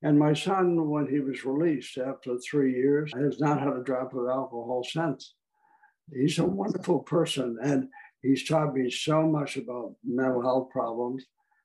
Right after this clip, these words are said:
and I love him to death. And I got involved in a campaign that,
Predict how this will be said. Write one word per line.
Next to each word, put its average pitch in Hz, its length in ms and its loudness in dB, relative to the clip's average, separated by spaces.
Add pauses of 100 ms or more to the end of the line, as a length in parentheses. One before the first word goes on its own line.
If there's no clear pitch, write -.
(140)
and 131 180 -2
I 131 100 4
love 139 220 4
him 135 180 0
to 131 100 -2
death. 139 360 -2 (960)
And 139 420 2 (720)
I 139 160 2
got 147 160 0
involved 147 380 0
in 147 60 -4
a - 20 -6
campaign 147 800 -2
that, 127 240 -4